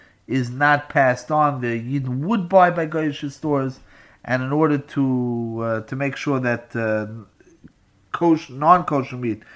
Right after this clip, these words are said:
wasn't passed off as kosher, they would have to be machriz, they would have to announce something. But you wanted to be able to ha-, give that meat to goyim. You didn't want to say, "This is meat that we're throwing out. It's not good for us." That's a derogatory. The Gemara says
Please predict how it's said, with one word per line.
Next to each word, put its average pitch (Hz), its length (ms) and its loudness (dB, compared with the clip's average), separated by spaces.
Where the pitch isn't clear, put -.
wasn't 143 340 2
passed 147 280 6
off 135 120 0
as 127 120 -2
kosher, 151 380 0
they 127 100 -2
would 131 140 0
have 151 180 4
to 139 60 -10
be 127 80 -2
machriz, 139 560 2
they 139 100 2
would 147 100 8
have 156 200 6
to 151 80 2
announce 127 400 4
something. 120 460 -2
But 190 800 10
you 175 100 0
wanted 190 760 2
to 175 120 -2
be 175 160 2
able 190 260 0
to 160 200 0
ha-, 156 140 -2
give 180 220 0
that 170 240 8
meat 170 180 -2
to 151 100 -2
goyim. 131 500 2
You 147 80 -2
didn't 202 160 -2
want 175 160 -2
to 147 60 -4
say, 165 180 0
"This 175 200 -6
is 170 140 -6
meat 165 360 2
that 151 180 6
we're 175 220 8
throwing 160 440 6
out. 139 220 8
It's 117 180 -4
not 151 200 4
good 139 180 2
for 127 220 4
us." 95 180 6
That's 117 260 -10
a 107 320 0
derogatory. 123 760 2
The 139 100 -6
Gemara 123 260 -4
says 120 300 -4